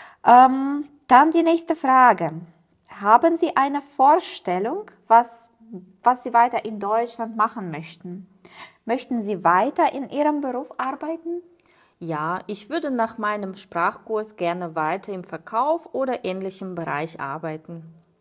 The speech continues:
Speaker 1: Okay, alles klar. Dann machen wir Folgendes. Sie lassen Ihre Zeugnisse übersetzen, machen Ihren Deutschkurs zu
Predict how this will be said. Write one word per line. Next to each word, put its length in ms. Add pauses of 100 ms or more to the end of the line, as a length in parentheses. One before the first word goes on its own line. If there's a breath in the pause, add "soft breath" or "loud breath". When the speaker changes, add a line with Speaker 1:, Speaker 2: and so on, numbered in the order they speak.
(800 loud breath)
Speaker 1:
Okay, 560
alles 280
klar. 340 (500 loud breath)
Dann 200
machen 360
wir 160
Folgendes. 960 (500 loud breath)
Sie 160
lassen 380
Ihre 280
Zeugnisse 840 (120)
übersetzen, 760 (800 soft breath)
machen 360
Ihren 300
Deutschkurs 640
zu 140